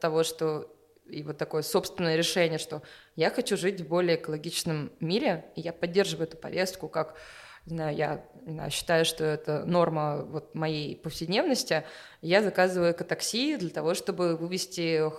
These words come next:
хлам из своего дома, когда я решила переехать из одной квартиры в другую, и мне это больше не нужно. Или я, например, отдаю свою одежду, э, в магазины благотворительные, которые знают потом, куда это можно реализовать, или готовы заниматься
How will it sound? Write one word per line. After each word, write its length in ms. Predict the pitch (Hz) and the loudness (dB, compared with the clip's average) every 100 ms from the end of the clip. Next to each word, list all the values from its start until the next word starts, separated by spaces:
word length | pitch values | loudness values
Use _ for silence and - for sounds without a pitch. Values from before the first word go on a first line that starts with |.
| - | -2
хлам 520 | 170 175 175 165 160 | 4 4 4 -2 -4
из 360 | 165 160 131 | -4 -2 -4
своего 280 | - 165 156 | 0 0 0
дома, 320 | 156 190 262 208 | 0 2 4 2
когда 220 | 170 165 | 0 0
я 100 | 160 | 0
решила 240 | 165 190 | 0 -2
переехать 380 | 185 175 170 - | -4 -4 -6 -8
из 60 | 151 | -8
одной 160 | 165 180 | -4 -4
квартиры 340 | 175 160 160 | -6 -6 -6
в 60 | 147 | -4
другую, 440 | 160 175 269 214 | -2 0 2 2
и 80 | 170 | 2
мне 140 | 175 | 0
это 120 | 185 165 | -2 -2
больше 300 | 165 - 185 | 0 0 -2
не 60 | |
нужно. 380 | 170 156 151 151 - - - | -2 -4 -6 -10 -12 -14 -4
Или 160 | 175 196 | 2 4
я, 120 | 190 | 4
например, 420 | 190 190 185 175 | 4 2 4 4
отдаю 240 | 170 170 196 | 4 2 0
свою 260 | 185 175 | 0 4
одежду, 560 | 170 160 185 233 196 190 - - - - | 4 4 2 4 4 2 0 -14 -14 -4
э, 580 | - 160 160 156 151 147 | 4 6 8 8 6 2
в 640 | 143 131 147 151 165 160 156 | -6 -12 -10 2 4 6 4
магазины 840 | 151 156 165 165 170 175 170 160 151 | 0 0 2 2 4 2 4 2 2
благотворительные, 680 | 160 160 165 160 165 160 151 | 0 0 0 0 0 -2 0
которые 480 | 156 160 160 160 156 | 0 2 4 4 4
знают 340 | 175 185 185 | 4 4 2
потом, 300 | 170 165 151 | 0 -2 -4
куда 380 | 147 165 160 160 | -2 2 4 2
это 160 | 151 156 | 0 -4
можно 560 | 156 160 165 160 156 | -2 -2 0 0 2
реализовать, 720 | 160 156 156 160 180 277 - - | 2 0 0 4 4 4 0 -6
или 280 | - 156 147 | -4 -4 -4
готовы 500 | - 175 175 180 156 | -4 -2 2 2 0
заниматься 580 | 151 165 165 151 - | -2 0 0 -4 -8